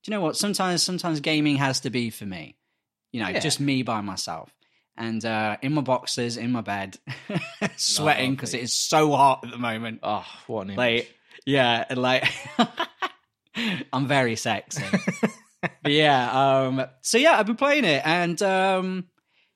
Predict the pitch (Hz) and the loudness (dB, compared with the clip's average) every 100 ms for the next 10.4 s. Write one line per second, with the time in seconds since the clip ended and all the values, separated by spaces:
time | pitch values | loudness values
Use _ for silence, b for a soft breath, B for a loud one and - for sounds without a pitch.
0 | _ - 185 180 175 - - 170 - - | _ -6 0 2 2 0 0 -2 -2 -6
1 | - 170 180 196 208 180 208 208 220 226 | 0 0 2 0 0 2 2 4 2 0
2 | 170 165 170 170 165 160 156 165 156 151 | 0 0 0 0 2 2 0 0 0 0
3 | 139 135 135 135 127 - - - _ _ | -2 -4 -2 -2 -2 -4 -8 -12 _ _
4 | _ _ _ _ _ - 117 110 127 123 | _ _ _ _ _ -4 -2 -2 -2 -2
5 | 117 120 113 117 113 104 _ _ _ 110 | 0 -2 0 0 0 -4 _ _ _ -6
6 | 120 113 120 110 - 107 104 131 _ _ | -2 0 -2 -6 -4 -2 -2 -4 _ _
7 | - - 135 131 117 120 120 120 117 117 | -18 -10 -10 -2 0 2 2 2 0 -2
8 | - 120 113 113 110 110 - 120 123 120 | -2 -2 0 -2 -4 -6 -6 -2 0 0
9 | 120 110 110 104 107 - - 110 107 107 | -4 -4 -6 -6 -10 -12 -12 -10 -8 -10
10 | - - 107 | -10 -10 -10